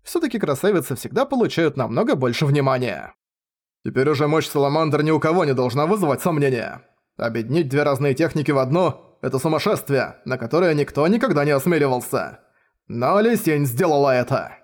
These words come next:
произнес Боул, мотая головой из стороны в сторону. Очередной успех Саламандр, который можно отнести к большой удаче. Не зря же говорят,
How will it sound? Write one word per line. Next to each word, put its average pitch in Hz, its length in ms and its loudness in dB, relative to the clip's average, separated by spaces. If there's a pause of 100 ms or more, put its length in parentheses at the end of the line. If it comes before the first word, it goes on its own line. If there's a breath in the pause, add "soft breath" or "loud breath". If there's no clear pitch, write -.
(440)
произнес 127 480 0
Боул, 160 540 2
мотая 123 420 0
головой 160 420 2
из 156 60 -2
стороны 139 300 0
в - 40 -8
сторону. 127 600 -2 (380)
Очередной 160 520 0
успех 202 240 -2
Саламандр, 151 680 0 (140)
который 196 340 0
можно 170 300 0
отнести 123 400 -4
к 147 80 -2
большой 139 360 0
удаче. 123 540 -4 (420)
Не 185 160 2
зря 147 200 0
же 175 100 0
говорят, 127 540 -2